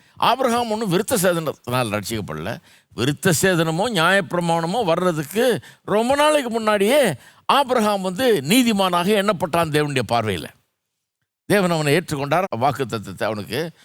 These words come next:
கொடுத்திருக்காரு. அவன் விசுவாசித்தான், அதனால அது, அது அவனுக்கு நீதியாக எண்ணப்பட்டது என்று வாசிக்கிறோம். அப்ப நியாயப்பிரமாணத்துக்கு முன்பாகவே, விருத்த சேதனத்துக்கு முன்பாகவே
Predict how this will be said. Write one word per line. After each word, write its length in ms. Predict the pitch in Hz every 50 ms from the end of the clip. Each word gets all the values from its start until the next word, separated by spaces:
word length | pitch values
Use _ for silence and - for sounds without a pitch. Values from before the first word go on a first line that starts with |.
| _ _ _ _ _ _
கொடுத்திருக்காரு. 680 | 131 135 123 - 107 95 98 95 90 98 123 143 147 - - - _ _ _ _ _
அவன் 240 | - 131 139 127 110
விசுவாசித்தான், 840 | 120 131 - 190 202 190 170 139 - 131 - - 135 170 208 190
அதனால 480 | - - 143 165 165 151 147 160 170 156 131
அது, 160 | 123 113 113 - -
அது 160 | 101 113 123
அவனுக்கு 300 | 113 104 104 98 113 110
நீதியாக 520 | 92 98 104 95 92 87 80 80 87 107
எண்ணப்பட்டது 600 | 92 87 92 90 92 - 85 76 - 76 82 98 92
என்று 200 | 82 76 78 78
வாசிக்கிறோம். 500 | 76 76 - - 60 - - 50 - _ _ _ _ _ _ _ _ _ _ -
அப்ப 180 | - - 269 240
நியாயப்பிரமாணத்துக்கு 960 | 185 127 120 165 214 262 269 269 - - 262 269 262 247 247 - 233 185 180
முன்பாகவே, 420 | 196 196 185 185 175 151 165 202
விருத்த 380 | 226 180 180 196 196 - 262 226 -
சேதனத்துக்கு 560 | 226 247 247 247 262 262 247 202 - 262 262 262 220
முன்பாகவே 840 | 208 233 247 247 262 247 233 208 202 196 262 302 285 247 - 90